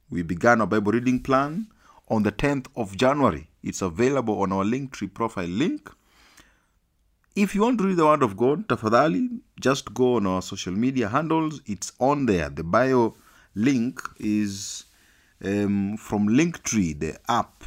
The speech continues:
And so it has everything from the directions to our, where we are located. It has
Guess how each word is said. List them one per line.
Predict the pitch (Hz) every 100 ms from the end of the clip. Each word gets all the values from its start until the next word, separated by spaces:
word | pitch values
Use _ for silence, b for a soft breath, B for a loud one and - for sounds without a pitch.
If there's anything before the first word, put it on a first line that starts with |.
| -
And | - 87
so | - 101 101 101
it | - -
has | 87 82
everything | 127 226 160 151 151
from | - 101 90 90 - -
the | -
directions | 87 95 113 - 101
to | -
our, | 78 78 - b b b -
where | 101 98
we | 82
are |
located. | 76 - 113 110 107 101 92
It | - 90 -
has | 92 85 87 82 -